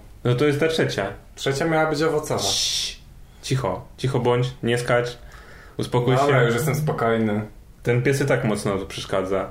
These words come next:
Speaker 1: który się pojawia
Speaker 2: A
Speaker 1: czasem.
Speaker 2: ten pies w ogóle został nagrany?
Speaker 1: Został nagrany, nie planowaliśmy.
Speaker 2: Dobrze go słychać?
Speaker 1: No dobrze słychać psa.
Speaker 2: Pozdrawiamy psiaczka, kimkolwiek jest, jakiejkolwiek, e,
Speaker 1: Rasy jest.
Speaker 2: rasy i narodowości.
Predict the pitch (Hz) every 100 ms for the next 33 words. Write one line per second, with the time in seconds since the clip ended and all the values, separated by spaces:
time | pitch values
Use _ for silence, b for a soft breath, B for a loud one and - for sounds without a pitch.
0 | - 104 95 - 101 98 95 - 95 117
1 | 107 113 107 110 104 104 101 104 107 107
2 | 104 104 104 165 - - - - 104 135
3 | 135 107 101 101 95 98 104 120 147 131
4 | 113 107 113 110 - 110 107 107 - -
5 | 110 113 151 123 113 101 98 - 117 98
6 | 123 131 127 113 120 113 - 95 - 104
7 | 104 101 98 98 98 - 95 - 101 98
8 | 95 95 - - - - 95 95 - 110
9 | 98 - 104 95 101 - 98 98 98 98
10 | 98 95 95 -